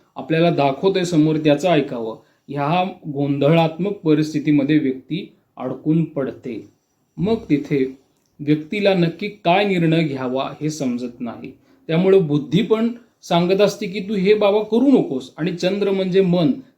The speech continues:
हे सांगत असते की तू हे कर. पण जेव्हा रवी बुध युती चतुर्थ स्थानामध्ये असते,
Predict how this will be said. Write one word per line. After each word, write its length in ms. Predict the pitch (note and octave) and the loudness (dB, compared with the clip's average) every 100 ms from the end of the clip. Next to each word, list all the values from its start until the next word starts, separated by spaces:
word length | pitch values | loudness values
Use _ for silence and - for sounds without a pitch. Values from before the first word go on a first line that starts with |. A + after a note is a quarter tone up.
| - | -8
हे 80 | F#3 | -4
सांगत 400 | E3 D#3 E3 F3 | -2 -2 0 -2
असते 240 | E3+ F3 | -4 -6
की 80 | F3+ | -6
तू 200 | G#3+ F#3 | -4 -4
हे 220 | B2+ F#3+ | 2 0
कर. 360 | F#3+ - E3 C3 - _ _ _ _ _ _ | 0 0 2 2 -4 _ _ _ _ _ _
पण 400 | A3 F3+ C#3 C#3 | 2 4 4 0
जेव्हा 300 | C3+ C3 F#3+ | -4 0 2
रवी 280 | F3+ C#3+ D#3+ | 2 0 0
बुध 260 | A#3+ G3+ E3+ | 0 2 4
युती 360 | F3 D3+ F#3 | 2 0 -6
चतुर्थ 460 | E3 D3 - A#3+ A#3 | -6 -6 -2 -4 -4
स्थानामध्ये 680 | A3+ F#3 E3 D3+ D3 C3+ B2+ | -6 -2 0 2 2 2 -2
असते, 500 | A#2+ - A#2 G#2 | -2 -12 -18 -18